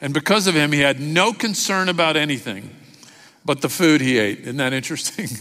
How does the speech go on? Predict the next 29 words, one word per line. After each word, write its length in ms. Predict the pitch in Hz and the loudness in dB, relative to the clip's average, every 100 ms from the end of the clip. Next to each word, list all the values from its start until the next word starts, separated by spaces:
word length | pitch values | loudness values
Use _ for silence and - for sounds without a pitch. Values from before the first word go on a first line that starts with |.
| - - - | -16 -20 -20
<laughs> 400 | - - _ - | -20 -20 _ -2
Everything 1040 | 151 165 180 185 190 190 165 160 143 143 139 | 2 4 4 4 4 2 4 4 4 2 0
he's 200 | 131 120 | -4 -4
in 100 | 120 | -4
charge 380 | 131 113 107 | -2 -2 -2
of, 280 | 107 101 87 - - - - - _ _ _ - - | -6 -8 -14 -18 -20 -20 -20 -20 _ _ _ -20 -8
but 240 | 143 123 | -6 -4
the 60 | 123 | -2
food. 340 | 151 104 71 - - - - - - - - - - - | 0 -2 -4 -12 -20 -20 -20 -18 -16 -16 -18 -18 -20 -4
Now, 160 | 143 147 | 2 2
Joseph 420 | 147 202 214 190 | 4 2 2 2
was 200 | 165 143 | 2 2
handsome 680 | 156 185 202 202 185 143 139 | 2 2 2 2 -2 -2 -4
in 220 | 156 143 | -8 -8
form 680 | - - 180 170 160 156 180 - | -8 -2 2 2 0 -2 -6 -2
and 120 | 151 | 0
appearance. 520 | 135 165 151 110 110 | 0 -2 0 -2 -4
Isn't 60 | 175 | -4
that 120 | 160 | -2
interesting? 580 | 151 143 170 - 151 151 160 - - - - - - | -2 -4 -10 -8 -10 -10 -16 -20 -20 -20 -20 -20 -8
There's 120 | 135 | 2
only 180 | 160 151 | 4 4
two 180 | 190 190 | 2 0
times 400 | 185 180 180 170 | 4 2 2 -2
in 40 | |
the 60 | 175 | 0
Bible, 400 | 147 139 127 120 | 2 0 -2 -10
two 200 | - 190 | -6 -6
people 560 | 175 165 143 123 101 | 0 0 0 -4 -8